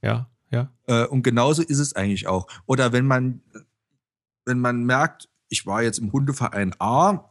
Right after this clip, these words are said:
Speaker 2: hab da jetzt zwei Jahre das Kommando Platz reingebracht, mein Hund kann's aber nicht, weil die Ausbildung von mir schlecht war, von den Trainern schlecht war, et cetera. Bin jetzt auf dem nächsten Hunden-, Hundeplatz oder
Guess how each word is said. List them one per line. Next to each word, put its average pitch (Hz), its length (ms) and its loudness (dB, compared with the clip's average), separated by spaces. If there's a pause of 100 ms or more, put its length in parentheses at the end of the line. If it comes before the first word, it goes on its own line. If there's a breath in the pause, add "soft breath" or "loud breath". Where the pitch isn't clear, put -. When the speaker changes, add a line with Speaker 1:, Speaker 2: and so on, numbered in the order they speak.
(120)
Speaker 2:
hab 120 240 -2
da 131 80 0
jetzt 113 300 0
zwei 110 200 2
Jahre 135 460 4
das 113 300 0
Kommando 110 440 2
Platz - 800 0 (100)
reingebracht, 185 800 0 (220)
mein 113 180 0
Hund 175 220 0
kann's 139 340 0
aber 123 260 2
nicht, 90 220 -2
weil 101 300 2
die - 160 -10
Ausbildung 117 560 2
von 95 180 0
mir 143 220 6
schlecht 143 360 2
war, 131 160 2
von 104 180 0
den 87 160 -2
Trainern 135 420 2
schlecht 120 260 0
war, 117 100 2
et 139 120 -4
cetera. 110 500 0 (480 loud breath)
Bin 135 120 4
jetzt 143 120 2
auf 120 140 0
dem 107 60 2
nächsten 160 340 2
Hunden-, 127 500 0
Hundeplatz 180 720 2
oder 156 240 2